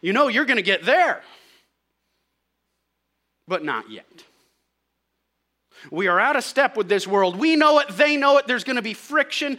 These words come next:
As we follow Jesus, we're gonna stick out more and more, and the nail that sticks up gets hammered down. But even so,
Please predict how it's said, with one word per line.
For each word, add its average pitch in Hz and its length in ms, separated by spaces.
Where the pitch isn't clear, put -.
As 226 160
we 247 100
follow 294 380
Jesus, 269 480
we're 254 120
gonna 240 160
stick 320 340
out 214 240
more 294 360
and 220 140
more, 269 380
and 226 140
the 190 60
nail 262 280
that 226 120
sticks - 380
up 233 240
gets 226 200
hammered 196 400
down. 151 360
But 196 120
even 214 280
so, 226 440